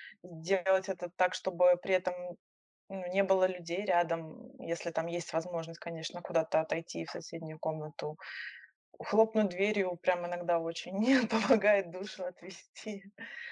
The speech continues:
Но я тоже, мне, м, я прям с-, чувствую большой дискомфорт, когда я вот какие-то такие, как бы, громкие, агрессивные действия совершаю. Ам, типа, вплоть до того, что я там переживаю, что зачем я так хлопнула дверью, вдруг там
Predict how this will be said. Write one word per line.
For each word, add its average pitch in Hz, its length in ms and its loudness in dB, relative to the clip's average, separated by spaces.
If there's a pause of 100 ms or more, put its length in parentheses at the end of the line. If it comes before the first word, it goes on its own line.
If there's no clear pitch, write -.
(180)
Но 220 120 0
я 233 260 2
тоже, 226 360 -2
мне, 196 680 -4 (440)
м, 185 520 -10
я 185 160 0
прям 190 180 -4
с-, - 120 -16
чувствую - 360 -4
большой 202 240 -2
дискомфорт, 208 540 0
когда 190 240 0
я 190 200 0
вот 170 120 -12
какие-то 190 400 -12
такие, 185 420 -8 (440)
как 175 140 -8
бы, 160 180 -8
громкие, 185 480 2
агрессивные 175 580 -4
действия 180 340 -6
совершаю. 170 800 2 (760)
Ам, 156 440 -6 (520)
типа, 175 500 -2 (1400)
вплоть 208 180 2
до 208 80 0
того, 185 220 4
что 196 180 -2
я 180 160 6
там 180 340 0
переживаю, 180 560 0
что 170 160 -12
зачем 175 240 -6
я 180 80 -2
так 175 200 -2
хлопнула 175 400 0
дверью, 214 420 2
вдруг 175 280 -10
там 165 300 -4